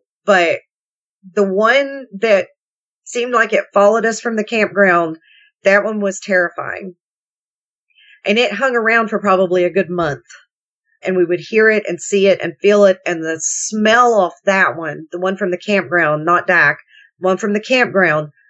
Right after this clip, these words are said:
the smell off that thing was the grossest smell I've ever smelled in my entire life. I mean, it was beyond wet dog skunk smell. It was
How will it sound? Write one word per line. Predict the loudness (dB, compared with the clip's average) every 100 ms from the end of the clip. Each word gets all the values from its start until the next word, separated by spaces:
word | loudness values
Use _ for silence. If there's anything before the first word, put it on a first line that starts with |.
| _ _ -4
the | -2
smell | 0 -2 2 4 4
off | 4 0
that | -2 -4 -2
thing | -4 -2 -8 -12
was | -2 0 0 -4
the | -8 -8
grossest | -4 2 4 4 0 -4 -6 -8 -4
smell | 0 2 2 2
I've | 0 0 -2
ever | -2 0 -2
smelled | -4 0 0 0
in | -2
my | -2
entire | -2 -2 0 0
life. | -2 -6 -8 _ _ _ -20 _ _ _ -4
I | 2
mean, | 4 4 2
it | 2 2 2
was | 4 4 2
beyond | 0 4 4 4 2 2
wet | 2 2
dog | 0 -2 -4
skunk | -4 -2 -2 -6
smell. | -8 -4 -2 -2 -4
It | 0 0
was | 4 2 0 -6